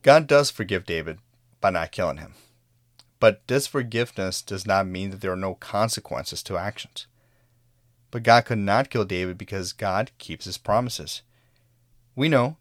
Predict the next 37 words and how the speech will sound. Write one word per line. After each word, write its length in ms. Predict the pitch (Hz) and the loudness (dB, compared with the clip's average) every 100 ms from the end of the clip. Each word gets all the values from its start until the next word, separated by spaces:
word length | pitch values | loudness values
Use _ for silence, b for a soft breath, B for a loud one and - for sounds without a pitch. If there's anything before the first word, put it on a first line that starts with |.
| - | -4
that 120 | 107 | -2
the 80 | 110 | 0
Messiah 440 | 104 - 104 107 107 | 0 2 4 4 4
could 180 | 104 | -4
come, 400 | - 127 143 139 _ - | -2 2 2 0 _ -4
would 200 | 123 - | -4 -2
come 220 | 127 147 | -2 -2
from 120 | 131 | -2
the, 180 | 98 92 _ | -4 -6 _
from 160 | - 98 | -10 -8
the 60 | |
lineage 360 | 92 92 87 - | -6 -6 -6 -8
of 100 | 82 | -8
David. 360 | 82 78 - - _ _ _ _ _ _ _ _ - | -8 -10 -14 -20 _ _ _ _ _ _ _ _ -10
If 120 | 120 | -4
he 60 | 127 | -4
would 160 | - | -4
have 140 | 107 - | -12 0
killed 240 | 151 170 | 0 2
David, 340 | 117 98 104 - | 2 2 -2 0
our 120 | 95 | -2
Savior 380 | - 104 98 101 | -2 -4 -4 -4
would 140 | 98 | -4
have 160 | 90 92 | -4 -2
not 220 | 90 85 | -4 -4
come 200 | - 95 | -4 -6
to 120 | - | -6
live 340 | 87 90 92 87 | -8 -4 -4 -6
and 100 | 87 | -4
die 160 | 104 | -2
for 220 | 113 - - | -2 -6 -18
us. 180 | - _ _ _ _ _ _ _ | -20 _ _ _ _ _ _ _
If 100 | 117 | -6
it 60 | 127 | 2
wasn't 300 | 113 110 101 | 2 2 -2
for 100 | 92 | -10
Bathsheba 680 | 85 - - 170 117 110 | -8 -6 -6 0 2 2